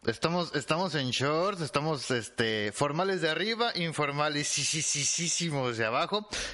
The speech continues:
Estamos de día y es la primera y única vez, creo,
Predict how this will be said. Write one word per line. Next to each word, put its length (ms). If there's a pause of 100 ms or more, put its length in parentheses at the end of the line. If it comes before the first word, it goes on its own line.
Estamos 380
de 100
día 280
y 320
es 160
la 400 (520)
primera 600
y 180
única 360
vez, 300
creo, 420